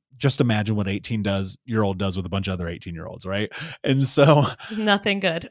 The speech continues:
Speaker 2: <laughs>
Speaker 1: nothing good. That's, that's for sure. And so one day I'm on MySpace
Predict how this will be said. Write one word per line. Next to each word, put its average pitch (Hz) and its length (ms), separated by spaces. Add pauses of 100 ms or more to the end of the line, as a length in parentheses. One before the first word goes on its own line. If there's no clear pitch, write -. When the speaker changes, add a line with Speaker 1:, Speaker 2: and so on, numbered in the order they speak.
Speaker 2:
<laughs> 247 80
Speaker 1:
nothing 156 340
good. 120 220 (120)
That's, 110 380
that's 117 260
for 120 200
sure. 87 400 (200)
And 123 320
so 123 540 (1080)
one 156 340
day 117 420
I'm 117 360
on 131 160
MySpace 98 1040